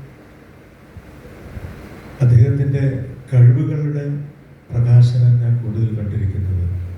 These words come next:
തിരുവനന്തപുരത്ത് ദൂരദർശൻ കേന്ദ്രത്തിൽ പലപ്പോഴും അദ്ദേഹം ഉള്ള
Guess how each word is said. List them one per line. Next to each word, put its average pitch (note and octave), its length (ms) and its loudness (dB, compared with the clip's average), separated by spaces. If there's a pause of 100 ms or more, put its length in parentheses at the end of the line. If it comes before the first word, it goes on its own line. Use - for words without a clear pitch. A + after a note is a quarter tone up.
(840)
തിരുവനന്തപുരത്ത് A#2 760 2 (1500)
ദൂരദർശൻ A#2+ 600 2 (760)
കേന്ദ്രത്തിൽ G#2 500 0 (140)
പലപ്പോഴും G2+ 500 0 (100)
അദ്ദേഹം G2 320 0 (1160)
ഉള്ള A#2 100 -6